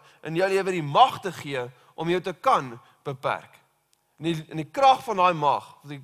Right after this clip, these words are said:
die, die krag van daai beperking lê in dit dat jy emosioneel en dalk partykeer geestelik ook 'n leuen glo. So jy het kamp op, dis as jy kamp opstaan by daai ding wat gebeur in jou lewe, maak jy jouself 'n slaaf van iets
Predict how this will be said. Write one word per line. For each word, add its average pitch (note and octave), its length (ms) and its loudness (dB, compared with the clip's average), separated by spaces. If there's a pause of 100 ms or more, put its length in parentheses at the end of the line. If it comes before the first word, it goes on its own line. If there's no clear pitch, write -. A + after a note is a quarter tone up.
die, C#3 260 -16
die C3+ 180 -16
krag A#3+ 260 2
van G#3 80 -8
daai D#3+ 200 2
beperking C#3 500 -4 (260)
lê F#3+ 520 2
in F#3 140 -6
dit D3+ 300 -4 (240)
dat D3 240 0
jy D#3+ 320 0 (440)
emosioneel D#3 920 -6 (160)
en G#3 120 -6
dalk G3+ 200 0
partykeer F#3 400 -4
geestelik E3+ 480 -8
ook G#2+ 180 -10 (360)
'n D3+ 260 0
leuen D3 500 -4 (200)
glo. C3+ 500 -6 (800)
So C#3+ 100 -14
jy F#3 160 6
het G3+ 120 2
kamp A3+ 320 4
op, F3 140 0
dis D#3+ 120 -4
as E3 200 0
jy G3 200 2
kamp A3 300 2
opstaan D#3 480 -2 (220)
by C#3 100 -6
daai E3 280 4
ding G3+ 140 0
wat F#3+ 120 -4
gebeur E3 240 -6
in D#3+ 120 -4
jou - 20 -8
lewe, A#2+ 320 -6 (220)
maak D3 240 0
jy D#3+ 40 -10
jouself E3 420 2
'n D#3 40 -10
slaaf G#3 420 0
van F3+ 120 -10
iets C3 260 -12